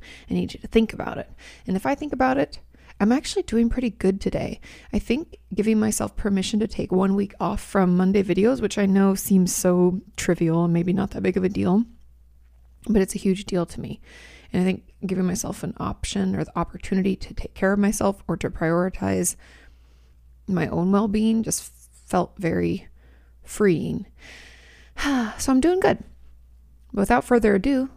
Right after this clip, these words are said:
let's jump into your questions. Okay. Now, the first question today says, "What is or are the most common things where a client thinks they are the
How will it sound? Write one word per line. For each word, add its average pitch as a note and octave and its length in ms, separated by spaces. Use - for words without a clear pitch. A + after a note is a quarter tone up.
let's - 200
jump G3+ 300
into A3 240
your A#3 80
questions. - 640
Okay. - 180
Now, D4 100
the G3 80
first C#4+ 200
question C4+ 260
today G#3 260
says, - 320
"What E4 300
is A3 460
or F#3 240
are F3 520
the F#3+ 80
most G3 340
common A#3+ 460
things - 360
where G3 140
a - 80
client C4 540
thinks A#3 340
they A3 260
are G#3 200
the G3 200